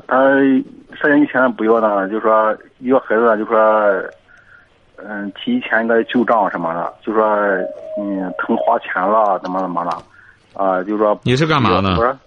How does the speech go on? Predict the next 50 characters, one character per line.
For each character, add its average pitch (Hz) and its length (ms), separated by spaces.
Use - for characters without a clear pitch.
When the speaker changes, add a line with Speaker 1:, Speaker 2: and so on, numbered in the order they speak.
Speaker 1:
嗯， 104 320
什 98 80
么 98 80
样 113 140
的 101 80
事 101 60
儿？ 101 100
Speaker 2:
你 107 120
是 120 140
干 131 160
嘛 82 240
的？ 90 180
Speaker 1:
哦， 113 240
我 113 140
做 139 240
生 139 200
意 139 40
的。 104 260
Speaker 2:
做 135 280
生 175 240
意？ 202 60
Speaker 1:
做 220 60
什 180 120
么 123 40
的？ - 220
啊， 101 340
Speaker 2:
做 - 180
什 120 140
么 120 80
生 110 160
意？ 90 40
Speaker 1:
就 131 100
是 - 20
开， - 120
开 - 20
小 - 180
商 110 120
店。 117 180
Speaker 2:
开 165 160
什 156 140
么？ 151 240
开 - 180
小 80 280
商 175 280
店？ 175 320
Speaker 1:
啊， 107 240
商 123 200
店 123 200
一 80 100
个。 71 100